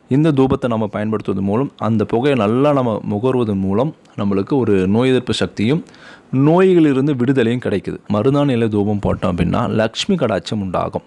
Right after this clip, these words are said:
மருதாணி நீங்க கையில வச்சுக்கிட்டு நீங்க பிரார்த்தனை பண்ணீங்க அப்படின்னா, அந்த பிரார்த்தனை வந்து மிக வேகமாக நிறைவேறும் அப்படின்றாங்க. இதுவும் ஆன்மீகத்துல ஒரு குறிப்பு இருக்கு. அதே போல, அந்த மருதாணி இலையை தூள் பண்ணி அந்த தூபத்துல போட்டீங்க அப்படின்னா,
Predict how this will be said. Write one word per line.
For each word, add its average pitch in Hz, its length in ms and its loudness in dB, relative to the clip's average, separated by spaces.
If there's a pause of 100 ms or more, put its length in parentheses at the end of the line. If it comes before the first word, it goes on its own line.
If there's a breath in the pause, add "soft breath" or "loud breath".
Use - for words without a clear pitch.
மருதாணி 160 520 2
நீங்க 123 360 0
கையில 123 180 2
வச்சுக்கிட்டு 117 420 0
நீங்க 113 180 0
பிரார்த்தனை 98 440 -2
பண்ணீங்க 98 300 0
அப்படின்னா, 90 380 -6
அந்த 123 340 0
பிரார்த்தனை 101 480 -4
வந்து 90 260 -16
மிக 113 260 -4
வேகமாக 123 640 0
நிறைவேறும் 92 600 -2
அப்படின்றாங்க. 85 600 -2 (800 loud breath)
இதுவும் 175 280 4
ஆன்மீகத்துல 156 460 0
ஒரு 123 120 -2
குறிப்பு 113 300 -2
இருக்கு. - 260 -4
அதே 131 280 2
போல, 120 220 0
அந்த 131 120 -2
மருதாணி 135 460 0
இலையை 120 240 0
தூள் 117 220 0
பண்ணி 104 440 -2 (380)
அந்த 110 180 0
தூபத்துல 123 540 2
போட்டீங்க 98 340 -2
அப்படின்னா, 95 380 -2